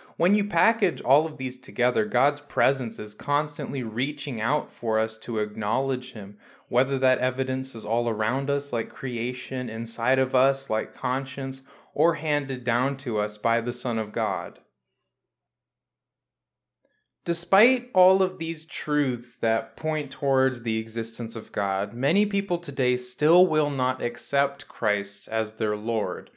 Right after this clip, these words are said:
And no matter how blatant the truth of Christ is, many will hate Christ and, and won't take a chance with his gospel. So let me ask you this. Is it possible that those that never heard the name of Jesus wouldn't have believed in him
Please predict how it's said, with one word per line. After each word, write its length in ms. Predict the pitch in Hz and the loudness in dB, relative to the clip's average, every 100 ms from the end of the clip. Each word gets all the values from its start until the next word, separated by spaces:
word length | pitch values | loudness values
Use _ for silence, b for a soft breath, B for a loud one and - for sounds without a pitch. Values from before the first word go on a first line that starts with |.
| b b b - | b b b -6
And 200 | 127 131 | -4 -2
no 140 | 147 151 | 0 2
matter 260 | 180 196 | 4 4
how 180 | 170 156 | 4 2
blatant 800 | 120 113 120 127 160 151 117 104 | 2 -2 0 0 -2 -4 -6 -6
the 60 | |
truth 420 | 120 - 123 131 131 | -8 -6 -6 -6 -6
of 160 | 113 | -10
Christ 600 | - 117 110 120 123 - - | -6 -2 0 -2 -6 -14 -14
is, 580 | - 110 120 170 180 - _ B B B B | -8 -6 -4 -6 -10 -16 _ B B B B
many 300 | 123 131 160 | -2 0 0
will 220 | 151 143 | -2 -2
hate 380 | 131 151 175 160 | 0 0 0 -2
Christ 540 | - 110 92 98 - - | -8 -4 -4 -6 -10 -8
and, 260 | 107 107 | -8 -6
and 440 | 104 110 110 101 117 | -6 -6 -8 -12 -4
won't 420 | 123 131 123 - _ | -2 -2 -4 -10 _
take 240 | - 143 131 | -4 -2 -2
a 40 | |
chance 460 | 127 - 123 120 120 | -6 -6 -4 -4 -8
with 120 | 117 | -8
his 160 | 113 107 | -8 -4
gospel. 640 | 107 101 - - 90 85 | -4 -2 -6 -10 -14 -12
So 320 | - 127 123 B B | -4 -4 -4 B B
let 100 | 160 | -2
me 100 | 214 | 2
ask 260 | 226 202 - | 2 2 -2
you 100 | 160 | -6
this. 380 | 117 107 - - B B B | -2 -2 -4 -12 B B B
Is 200 | - 180 | 0 2
it 180 | 240 247 | 2 0
possible 920 | - 165 160 175 - 110 90 95 - _ | 0 2 2 0 -4 -4 -6 -8 -14 _
that 240 | - 101 - | -6 -4 0
those 400 | 139 170 202 - | 4 4 2 2
that 220 | 147 120 | 2 2
never 420 | 131 143 165 190 | 0 -2 0 -2
heard 640 | 147 151 160 156 110 101 101 | -2 -2 0 2 0 -2 -6
the 80 | |
name 260 | 110 110 113 | -4 -2 -4
of 140 | 110 | -6
Jesus 540 | - 113 117 117 110 - | -8 -6 -6 -6 -10 -10
wouldn't 380 | 107 160 185 180 | -6 -4 -4 -2
have 260 | 175 135 | -4 -2
believed 580 | 139 131 120 156 190 - | -2 -2 -4 -8 -10 -4
in 180 | 117 104 | -4 -4
him 320 | 104 98 101 | -8 -8 -10